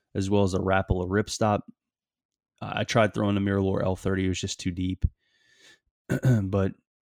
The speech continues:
I started having some success, started catching some really good fish, some big fish on 'em.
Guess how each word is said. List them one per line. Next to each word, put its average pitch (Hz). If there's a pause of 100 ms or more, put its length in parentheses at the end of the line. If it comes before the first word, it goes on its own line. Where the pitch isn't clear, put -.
(200)
I -
started 104
having 98
some -
success, -
started 107
catching -
some 95
really 104
good 98
fish, -
some 92
big 98
fish 101
on 95
'em. 92